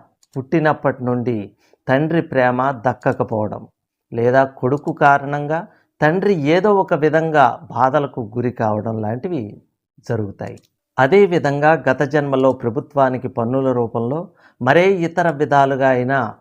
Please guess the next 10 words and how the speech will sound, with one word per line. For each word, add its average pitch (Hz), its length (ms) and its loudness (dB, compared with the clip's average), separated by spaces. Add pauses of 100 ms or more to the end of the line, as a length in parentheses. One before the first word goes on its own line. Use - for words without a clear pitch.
ప్రభుత్వాన్ని 123 800 -2 (120)
మోసగించి 117 720 -6
ఉంటే, 113 380 -4 (920)
ఈ 147 200 0
జన్మలో 147 540 2
ప్రభుత్వం 165 600 -2
వల్ల 131 200 2 (100)
జాతకులకు 131 760 -2 (140)
ప్రతికూలత 131 680 -6 (200)
ఏర్పడుతుంది. 104 640 -8